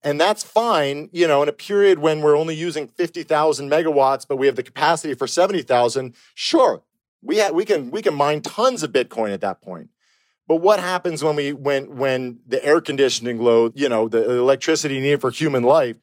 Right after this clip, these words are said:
you know, to keep everything going, the hospitals and the, the traffic lights and the air conditioning, what happens when that hits seventy thousand?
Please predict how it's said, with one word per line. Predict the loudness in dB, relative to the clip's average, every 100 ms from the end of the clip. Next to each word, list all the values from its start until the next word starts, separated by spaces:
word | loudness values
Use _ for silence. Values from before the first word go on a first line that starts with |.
| -2
you | 0
know, | 0
to |
keep | -2 0 2
everything | 2 -2 2
going, | 4 4 2 0
the | -2
hospitals | 2 0 0 0 2 2 0 -4
and | -10 -10
the, | -8 -8
the | -10
traffic | -4 -2 0 -2 -2
lights | 0 2 0 -6
and | -6
the | -4
air | -4
conditioning, | -4 -6 -6 -6 -2
what | 0
happens | 0 -4 -4
when | -2
that | 0 2
hits | 0 -4 0
seventy | 0 0 -4
thousand? | -4 -4 -4 -10 -12